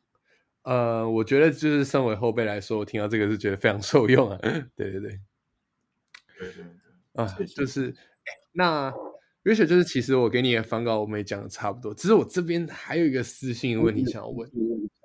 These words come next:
Speaker 1: 对，就是
Speaker 2: 是，是，你说。
Speaker 1: 你认为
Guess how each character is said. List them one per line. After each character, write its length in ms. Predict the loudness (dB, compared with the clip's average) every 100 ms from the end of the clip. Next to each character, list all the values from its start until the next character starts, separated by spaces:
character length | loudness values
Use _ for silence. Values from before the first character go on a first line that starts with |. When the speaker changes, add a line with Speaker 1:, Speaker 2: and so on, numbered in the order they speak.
| _ _
Speaker 1:
对， 160 | -10 -10 -14 -20 _
就 100 | -6
是 160 | 4 4 4
Speaker 2:
是， 20 |
是， 140 | -2 -8
你 80 | -6
说。 140 | -2
Speaker 1:
你 80 | 2
认 180 | 4 4
为 340 | 2 -2 -6